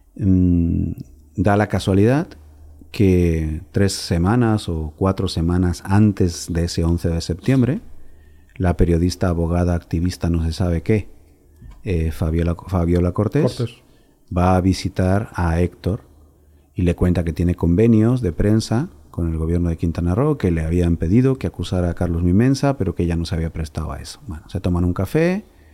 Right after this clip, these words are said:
Speaker 1: y ahí queda la cosa, ¿no? Dos semanas después,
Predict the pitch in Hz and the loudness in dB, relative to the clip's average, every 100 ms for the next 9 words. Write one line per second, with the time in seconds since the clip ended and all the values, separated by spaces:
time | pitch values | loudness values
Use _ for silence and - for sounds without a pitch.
0 | _ - 101 104 123 117 113 147 143 101 | _ -6 -2 0 2 2 2 0 -2 -2
1 | 160 - _ - - - _ _ _ _ | -4 -10 _ -20 -20 -20 _ _ _ _
2 | _ - 117 139 120 120 113 107 - 143 | _ 0 2 4 4 4 2 0 -2 -4
3 | 185 - | -6 -14